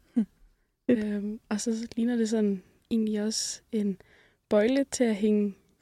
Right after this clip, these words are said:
Speaker 2: jakker på.
Speaker 1: <laughs> Ja, fedt.
Speaker 2: Øhm, ellers så ved jeg ikke lige, hvordan man ellers skal beskrive den.
Speaker 1: Mm, hvor stor er den?
Speaker 2: Altså, den kan ligge i, øh, håndfladen inde i hånden, synes jeg. Øhm, så den er jo ikke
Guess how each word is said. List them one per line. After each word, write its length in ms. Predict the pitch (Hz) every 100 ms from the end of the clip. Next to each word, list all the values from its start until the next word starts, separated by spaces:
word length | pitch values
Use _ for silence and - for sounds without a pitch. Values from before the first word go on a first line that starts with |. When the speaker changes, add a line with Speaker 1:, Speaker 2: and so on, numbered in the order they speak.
| -
Speaker 2:
jakker 260 | 214 254 294
på. 200 | - 277 - - 208 -
Speaker 1:
<laughs> 340 | 247 - -
Ja, 140 | 285 - - -
fedt. 320 | 247 - - - - - 277 - - 262 254 - _ _ _ - - - _ -
Speaker 2:
Øhm, 200 | 226 196 _ _ _
ellers 240 | 226 214 -
så 80 | 220
ved 80 |
jeg 60 | 220
ikke 140 | 214
lige, 120 | 233 220
hvordan 260 | 220 214
man 140 | 226 220
ellers 280 | 220 214
skal 320 | - - 214 202
beskrive 420 | 214 - 240 226
den. 140 | 220 -
Speaker 1:
Mm, 120 | 240 247 _
hvor 120 | 214
stor 240 | 214 262 233
er 140 | 214
den? 140 | 233 240 _ _ _ _ _
Speaker 2:
Altså, 280 | 214 - 190 - 220
den 140 | 202
kan 200 | - 202
ligge 400 | 202 214 - 302 240
i, 260 | 214 190
øh, 140 | 185 185
håndfladen 640 | 180 202 240 - 214 220
inde 220 | 226 220 233
i 20 |
hånden, 280 | 233 226 214
synes 300 | 226 214 240
jeg. 80 | 214 _ _ _ _ _ _ _ _ 226
Øhm, 380 | 208 202 202 214
så 140 | 202 -
den 180 | 233 208
er 80 |
jo 60 | 190
ikke 240 | 233 -